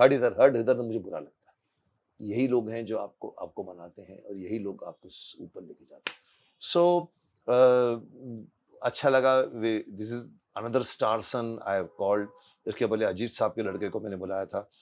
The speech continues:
मेरे दिमाग में आया कि मैं, अम, बड़े-बड़े एक्टरों के सेकंड जनरेशन को बुलाऊं। So this, uh,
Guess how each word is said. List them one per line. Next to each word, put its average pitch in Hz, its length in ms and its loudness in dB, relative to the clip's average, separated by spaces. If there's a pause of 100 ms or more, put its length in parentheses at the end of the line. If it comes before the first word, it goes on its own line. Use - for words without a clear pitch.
(240)
मेरे 104 160 -4
दिमाग 107 300 -4
में 110 120 -6
आया 104 180 0
कि 107 140 -6
मैं, 101 340 -6 (340)
अम, 98 460 -10 (120)
बड़े-बड़े 113 440 4
एक्टरों 113 320 -4
के 110 220 0 (760)
सेकंड 143 380 -2
जनरेशन 110 520 -6
को 95 120 -14
बुलाऊं। 87 340 -16 (480)
So - 120 -10
this, 107 420 -6
uh, 95 360 -6